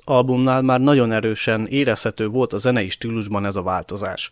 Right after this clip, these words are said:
A svéd melodikus death metal helyett ez már inkább valami metalcore-os, alternatív metal kezdett lenni.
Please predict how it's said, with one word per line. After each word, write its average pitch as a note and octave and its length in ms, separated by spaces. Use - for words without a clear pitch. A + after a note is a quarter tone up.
A - 140
svéd F#3 340
melodikus D3 520
death B2+ 280
metal A#2+ 320
helyett A#2 320
ez A#2 180
már A#2 260
inkább A2+ 440
valami G#2+ 340
metalcore-os, A2+ 1000
alternatív A2 640
metal G2+ 400
kezdett F#2+ 420
lenni. E2 360